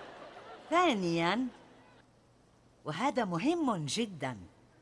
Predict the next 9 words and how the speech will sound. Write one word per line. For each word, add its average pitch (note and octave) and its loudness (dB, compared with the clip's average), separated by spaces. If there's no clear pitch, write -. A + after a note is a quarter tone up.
الإتيان C#4 2
بثمر G#3+ 2
الخروج B3 4
إلى F3 0
جزءنا F3+ 0
من D#3 -2
العالم F3 4
لنكون F3+ -2
لطفاء D#3 0